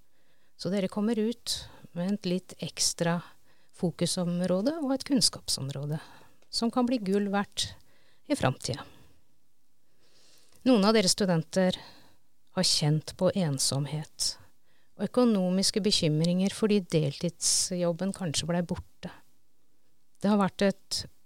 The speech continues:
eh, krevende år økonomisk for veldig mange. Det fører med seg usikkerhet, ikke bare i det daglige,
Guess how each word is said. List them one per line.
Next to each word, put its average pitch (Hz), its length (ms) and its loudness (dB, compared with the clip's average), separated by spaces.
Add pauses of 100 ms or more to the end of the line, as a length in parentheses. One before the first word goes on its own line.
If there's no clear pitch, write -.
(120)
eh, 196 200 0
krevende 175 560 2
år 190 240 0 (320)
økonomisk 165 640 0
for 240 140 -2
veldig 185 240 -2
mange. 160 300 -4 (2250)
Det 165 240 2
fører 190 240 2
med 185 160 2
seg 214 180 0
usikkerhet, - 880 -2 (720)
ikke 220 280 -2
bare 180 580 0 (360)
i 185 80 -4
det 180 160 -2
daglige, 196 500 0